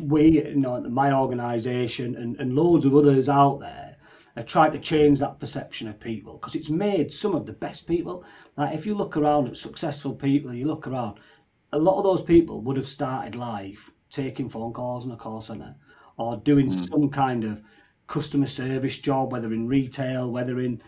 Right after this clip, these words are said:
Speaker 1: a contact centre, it doesn't matter. I think it's just such a, yeah, it, for me, it's such a passionate industry full of passionate people and has such a range of diversity that, you know, you learn so much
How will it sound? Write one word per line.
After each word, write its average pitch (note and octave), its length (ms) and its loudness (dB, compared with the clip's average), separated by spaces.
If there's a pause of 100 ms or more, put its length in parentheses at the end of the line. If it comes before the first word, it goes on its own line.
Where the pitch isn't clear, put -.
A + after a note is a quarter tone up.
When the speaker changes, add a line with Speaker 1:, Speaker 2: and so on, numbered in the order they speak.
(200)
Speaker 1:
a - 60 -20
contact C3+ 460 -4
centre, C3+ 280 -4
it B2 140 -8
doesn't C3+ 240 0
matter. C#3+ 440 2 (380)
I - 60 -4
think F3 220 2
it's D3 180 -4
just - 280 -4
such - 320 -2
a, C#3+ 240 2 (380)
yeah, - 180 -6 (100)
it, C#3+ 220 -8
for F3 100 -4
me, F3 140 4
it's - 120 -4
such - 140 -8
a - 40 -20
passionate D#3+ 400 -6
industry C3+ 300 -2
full A#2+ 120 -6
of A2+ 100 -12
passionate B2+ 440 -6
people A#2+ 500 -8 (320)
and B2 100 -6
has B2+ 160 -2
such - 320 -8
a C#3 60 0
range C3 420 0
of A#2 80 -6
diversity A#2 880 -6
that, A2 220 -14 (400)
you B2+ 80 -6
know, B2 80 -6
you C3 180 2
learn D3+ 420 6
so C3+ 280 0
much - 420 -6